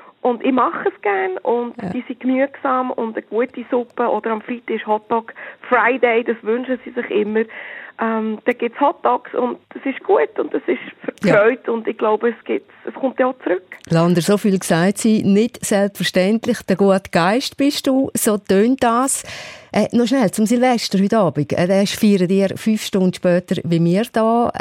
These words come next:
Speaker 2: Äh, ich habe mir sagen lassen, du bist nicht so die grosse Festerin. Wie, wie begehst du das
Speaker 1: Also,
Speaker 2: Silvester?
Speaker 1: ich sag, sagen wir es mal so, ich habe immer geschaut, dass ich an Silvester dürfen arbeiten. Weil dann habe ich niemandem müssen sagen, dass ich eigentlich Silvester gar nicht cool finde.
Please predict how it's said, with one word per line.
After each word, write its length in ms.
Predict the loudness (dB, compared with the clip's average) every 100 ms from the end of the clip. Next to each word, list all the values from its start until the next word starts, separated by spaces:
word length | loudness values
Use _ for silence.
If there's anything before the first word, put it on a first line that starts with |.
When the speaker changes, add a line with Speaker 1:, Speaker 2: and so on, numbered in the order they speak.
| -4
Speaker 2:
Äh, 280 | -2 -2 0
ich 100 | 2
habe 100 | 2
mir 40 |
sagen 260 | 0 0 0
lassen, 160 | 0
du 60 | 0
bist 140 | 0
nicht 120 | 0 -2
so 80 |
die 80 | -2
grosse 360 | 0 0 -2 -2
Festerin. 560 | -2 -2 -4 -2 -2 -4 -12 -20 -20 _ _ _ _ _ _ _
Wie, 100 | -6 -4
wie 140 | -2 -2
begehst 400 | 0 -2 -2 -4
du 60 |
das 100 | -2
Speaker 1:
Also, 140 | 0 0
Speaker 2:
Silvester? 180 | 0 0
Speaker 1:
ich 60 |
sag, 260 | -2 -2 -6 -20 _ _ _ _ _ _ _ -20 -2
sagen 220 | -2 -2
wir 80 | -4
es 120 | -2
mal 200 | 0 -2 0
so, 160 | 0 4
ich 100 | 2
habe 180 | 2 0
immer 320 | 2 2 2 0
geschaut, 400 | 2 2 2 -2
dass 100 | 0
ich 80 |
an 120 | 0 0
Silvester 500 | -2 2 2 2 -2
dürfen 360 | 2 2 2 -2
arbeiten. 440 | 0 -2 -4 -6 -4 -14 -4
Weil 100 | 0
dann 200 | 0 2
habe 160 | 2
ich 60 | 2
niemandem 360 | 0 0 0 0
müssen 320 | 0 0 -2
sagen, 260 | -2 -2 -2
dass 80 | -6
ich 140 | -2
eigentlich 320 | 0 0 -2 -8 -6
Silvester 520 | -4 0 0 -2 -4
gar 200 | 0 0
nicht 160 | -2 -6
cool 140 | -8 -8
finde. 380 | -8 -12 -12